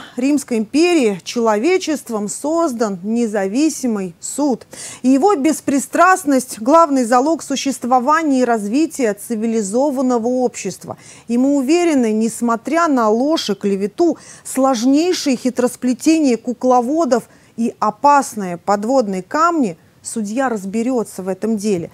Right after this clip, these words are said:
отыщет путеводную нить, которая в конце приведёт к истине. Она не где-то рядом, она на поверхности.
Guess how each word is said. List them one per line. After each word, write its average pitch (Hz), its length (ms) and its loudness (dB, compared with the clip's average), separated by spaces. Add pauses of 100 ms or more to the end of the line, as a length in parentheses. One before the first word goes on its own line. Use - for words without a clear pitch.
(220)
отыщет 247 760 0
путеводную 254 760 0
нить, 285 300 0
которая 214 400 -2
в 190 120 -10
конце 214 540 -4
приведёт 202 520 -4 (340)
к - 80 -12
истине. 190 520 -4 (360)
Она 262 400 4
не 254 180 0
где-то 233 460 0
рядом, 202 420 0
она 214 280 -2 (220)
на 214 140 -4
поверхности. 220 960 -4